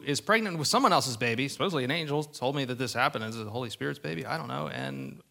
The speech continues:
I'll take on the financial responsibility of that right from the get-go. And, like, my reputation's gonna be wrecked." Like, that story had to have followed them forever. And he's self-sacrificing, and he takes on Mary, perhaps, like I said, even moving up the wedding to do so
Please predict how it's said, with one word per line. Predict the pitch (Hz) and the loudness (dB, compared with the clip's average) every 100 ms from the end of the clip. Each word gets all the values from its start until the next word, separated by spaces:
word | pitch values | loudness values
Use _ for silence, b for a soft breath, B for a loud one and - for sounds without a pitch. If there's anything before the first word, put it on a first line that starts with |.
| - | -10
I'll | 139 | -8
take | - 151 | -4 -4
on | 143 | -4
the | 120 | -4
financial | 123 127 - | -4 -4 -6
responsibility | 123 - 117 139 180 185 | -8 -8 -8 -4 -2 0
of | 175 | 2
that | 175 | 2
right | 139 123 | 0 -4
from | 127 | -4
the | 127 | -4
get-go. | 175 170 185 175 160 | -4 -2 0 2 0
And, | 120 | -4
like, | - 117 | -6 -4
my | 131 | -4
reputation's | 135 - 123 180 170 156 | -4 -6 -6 -6 -6 -8
gonna | 127 117 | -10 -8
be | |
wrecked." | 139 170 - | -2 0 0
Like, | 127 - b b b b | -2 -4 b b b b
that | 196 | 4
story | - - 247 | 4 6 6
had | 160 180 | 6 6
to | 151 | 4
have | 131 | 2
followed | - 160 123 113 | 4 4 4 -2
them | 110 | -4
forever. | 104 113 123 - - _ _ _ _ _ _ _ _ _ _ _ _ - | -2 -2 -2 -4 -14 _ _ _ _ _ _ _ _ _ _ _ _ -4
And | 131 | 2
he's | |
self-sacrificing, | 117 196 190 - 175 170 143 131 - 113 | 4 4 4 2 2 0 0 0 0 -4
and | 113 | -4
he | 135 | -2
takes | - 170 175 - - | -2 0 0 -2 -4
on | 165 170 139 117 107 b b b | 0 2 2 -2 -8 b b b
Mary, | 139 143 135 107 | -2 0 0 -2
perhaps, | 120 139 143 | -2 -2 -2
like | 151 | -2
I | 127 | -2
said, | - 135 | 0 0
even | 127 123 | 0 0
moving | 131 143 135 | 0 0 0
up | 131 139 | -2 -2
the | 135 | -2
wedding | 123 147 143 117 | 2 2 2 -2
to | 110 | -6
do | 120 135 | -4 -2
so | 127 123 110 107 | -2 -4 -4 -6